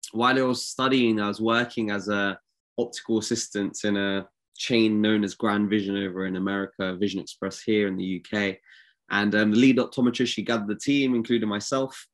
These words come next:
and she said, "Hey, we've got this new product innovation for people that wear glasses." And this was back in two thousand and thirteen. She said, um, "It's called Blue Control. If you put it on your glasses, you're gonna be able to beat eye strain." And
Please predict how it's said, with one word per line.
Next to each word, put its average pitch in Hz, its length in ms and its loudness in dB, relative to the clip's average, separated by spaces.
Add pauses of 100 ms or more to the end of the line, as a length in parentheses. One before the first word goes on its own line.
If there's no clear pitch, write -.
(460)
and 101 160 -2
she - 120 -12
said, 101 200 -4
"Hey, 127 220 4
we've 110 180 2
got 113 100 -2
this 110 160 -4
new 120 180 6
product - 420 -2
innovation 110 520 2
for 110 140 -8
people 110 220 0
that 95 100 -2
wear 107 140 2
glasses." 139 680 -2 (540)
And 107 160 2
this 127 100 -2
was 117 140 -2
back 117 320 -4
in 113 140 2
two 113 200 0
thousand 104 440 -2
and 98 340 -4
thirteen. 101 640 -2
She - 160 -6
said, 101 260 -2
um, 98 280 -2 (260)
"It's 104 120 -6
called 165 220 6
Blue 147 160 8
Control. 151 520 0 (220)
If 113 80 -8
you 117 60 -4
put 170 140 2
it 160 60 6
on 151 60 4
your 151 100 4
glasses, 160 680 0
you're 117 140 2
gonna 131 140 2
be 131 100 2
able 123 120 0
to 107 100 -8
beat 135 260 0
eye 117 160 0
strain." 95 400 -8 (600)
And 110 400 2